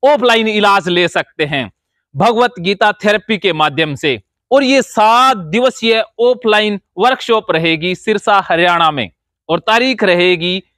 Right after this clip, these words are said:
सोलह से बाईस दिसंबर। ये अंतिम और पहला अवसर मुझसे मिलने का, ऑफलाइन इलाज लेने का, चूक मत जाइएगा।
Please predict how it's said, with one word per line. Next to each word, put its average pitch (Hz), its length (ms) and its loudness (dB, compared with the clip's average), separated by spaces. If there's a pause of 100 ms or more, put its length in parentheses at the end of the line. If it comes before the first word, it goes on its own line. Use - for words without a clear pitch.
(180)
सोलह 233 380 2
से 165 220 -2
बाईस 175 520 -2 (200)
दिसंबर। 151 520 -2 (380)
ये 254 300 2 (220)
अंतिम 233 460 0
और 226 120 2 (120)
पहला 202 400 2
अवसर 185 440 -2 (280)
मुझसे 214 340 -2
मिलने 214 420 0
का, 147 160 2 (420)
ऑफलाइन 208 560 0
इलाज 220 360 2
लेने 180 400 0
का, 143 220 0 (380)
चूक 202 460 -2 (220)
मत 214 240 -2
जाइएगा। 156 540 0